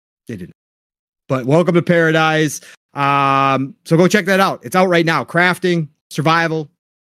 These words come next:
action. It's all there. Open world. Uh, go check it out. Maybe that'll interest you guys. Uh, we got an update to Raven's Watch, which has been out. It's a roguelite.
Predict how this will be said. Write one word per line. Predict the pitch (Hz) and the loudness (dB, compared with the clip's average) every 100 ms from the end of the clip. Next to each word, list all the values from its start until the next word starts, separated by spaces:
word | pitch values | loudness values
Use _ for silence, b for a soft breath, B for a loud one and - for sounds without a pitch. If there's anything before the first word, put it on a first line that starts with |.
| _ | _
action. | 135 156 160 170 147 135 _ _ _ _ - | -8 -6 -6 -6 -6 -8 _ _ _ _ -10
It's | 127 | 0
all | 160 147 | 2 4
there. | 139 147 | 2 2
Open | 160 165 170 | 0 2 2
world. | 151 139 139 131 _ - | 4 4 4 0 _ -10
Uh, | 135 131 | -6 -4
go | 127 147 | -2 0
check | 143 165 | 0 0
it | 151 | 0
out. | 139 143 | 0 -2
Maybe | 139 143 | -2 0
that'll | 139 143 143 | 2 2 0
interest | 139 147 139 | -4 -6 -6
you | 147 135 | -2 0
guys. | 131 131 139 - B _ _ - | 0 0 -2 -6 B _ _ -4
Uh, | 147 151 | 2 4
we | |
got | 160 165 | 4 2
an | |
update | 160 165 165 185 180 | -2 -2 0 0 0
to | 156 | -4
Raven's | 113 156 214 170 120 | 2 2 4 2 0
Watch, | 123 127 143 202 - - | 0 2 2 2 -4 -8
which | 151 139 | -6 -2
has | 151 117 | 0 0
been | 156 151 | 0 0
out. | 107 131 170 165 | 0 0 0 -2
It's | 139 | -6
a | |
roguelite. | 131 120 151 185 170 165 | -2 2 4 4 0 -4